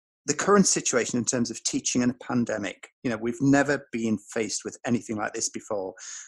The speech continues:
And I think the, the, the pivot for the teacher is we have to blend the analog with the digital. And those children who've been coming into the school, we have to,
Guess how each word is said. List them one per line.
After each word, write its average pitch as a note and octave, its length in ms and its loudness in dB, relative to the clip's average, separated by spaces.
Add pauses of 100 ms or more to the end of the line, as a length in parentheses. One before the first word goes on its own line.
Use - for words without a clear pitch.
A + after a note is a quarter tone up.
And A#2+ 80 2
I B2 60 4
think B2+ 320 2
the, A#2+ 180 -2 (140)
the, A#2 220 -2
the A#2 80 -8 (120)
pivot D3 380 0
for - 160 -6
the A2 80 -4
teacher - 520 -4 (140)
is A2 400 0 (500)
we B2 120 -2
have B2 240 0
to - 160 -2
blend A2+ 400 4
the - 260 -10
analog A#2 440 2 (100)
with G#2 140 -12
the - 80 -8
digital. - 520 -12 (540)
And A#2 120 -2
those D#3+ 220 2
children C3+ 320 -2
who've A#2+ 180 -2
been A#2 140 -4
coming B2+ 300 2
into B2 180 0
the A#2 80 -8
school, G#2 400 -6
we G#2+ 120 -6
have A2+ 240 -6
to, G#2+ 260 -4